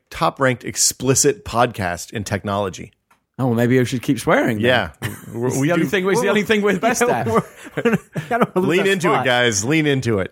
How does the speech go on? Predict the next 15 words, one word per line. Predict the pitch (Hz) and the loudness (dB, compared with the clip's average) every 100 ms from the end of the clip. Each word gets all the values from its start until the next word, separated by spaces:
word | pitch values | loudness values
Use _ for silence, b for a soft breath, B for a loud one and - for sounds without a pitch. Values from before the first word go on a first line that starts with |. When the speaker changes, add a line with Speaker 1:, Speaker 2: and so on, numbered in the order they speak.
| _ | _
Speaker 1:
Uh, | 123 120 117 | 0 0 2
Norm, | 143 170 170 | 0 0 -4
you | 120 | -6
were | 110 | -4
saying? | 107 110 160 | -4 -6 -10
Speaker 3:
Okay, | - 147 120 | -6 -2 -2
so | 147 | 0
the | 143 | 0
next | 156 - | 0 0
PlayStation, | 156 135 131 - 123 113 | 0 2 0 0 -2 0
the | |
rumored | 123 226 220 160 | 2 2 4 4
name | 131 110 110 120 | 4 2 2 0
is | 120 113 104 | -2 -2 -2
the | 110 | -4